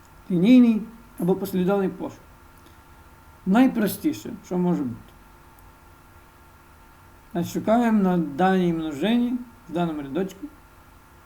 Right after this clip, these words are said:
шляхом послідовного порівняння чергового з шуканим. Тобто є у нас якісь значення.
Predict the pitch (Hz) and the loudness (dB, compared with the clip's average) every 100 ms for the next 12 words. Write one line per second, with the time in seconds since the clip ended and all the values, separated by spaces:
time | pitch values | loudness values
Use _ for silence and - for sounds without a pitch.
0 | - - - - - - - - - - | -20 -20 -20 -20 -20 -20 -20 -20 -20 -20
1 | - - - - - - - - 202 262 | -20 -20 -20 -20 -20 -20 -20 -8 0 2
2 | 247 233 - 185 190 170 214 214 202 180 | 2 0 0 -2 -4 0 0 2 0 0
3 | 180 165 180 202 190 175 170 151 180 214 | 0 0 2 2 0 -2 -4 -2 0 0
4 | 190 180 156 135 135 165 170 - - - | 2 0 -2 -4 -4 -4 -4 -8 -20 -20
5 | - 208 202 143 131 175 175 - - - | -6 -4 -4 -6 -8 -10 -14 -20 -20 -20
6 | - - - 190 190 214 254 226 202 175 | -20 -20 -20 -8 0 4 4 4 2 0
7 | 180 226 - - - - - - - - | 0 -2 -2 -8 -18 -20 -20 -20 -20 -20
8 | - 170 151 190 190 160 - - 226 | -20 -10 0 2 2 0 -6 -10 -10